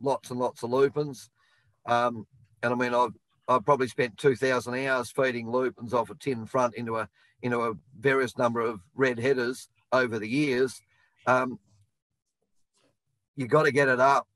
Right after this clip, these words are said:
or you gotta allow it to float enough that you can get that bulk in to that feeder. So,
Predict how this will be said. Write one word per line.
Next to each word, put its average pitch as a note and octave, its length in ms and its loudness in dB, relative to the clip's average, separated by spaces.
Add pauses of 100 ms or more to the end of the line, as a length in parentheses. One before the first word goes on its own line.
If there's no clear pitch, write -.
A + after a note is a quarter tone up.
or B2+ 160 0
you B2+ 100 -6
gotta D3+ 240 0
allow D3 520 4
it C3 140 -2
to A2+ 60 -14
float D3 440 0
enough A#2+ 320 -8 (360)
that C#3+ 120 0
you C3 100 -8
can C3 160 -4
get D3 220 2
that B2 280 -2
bulk C#3 520 2
in C3+ 380 -8 (760)
to B2+ 80 -4
that A2+ 240 -2
feeder. A2 440 -4 (680)
So, G2+ 240 -4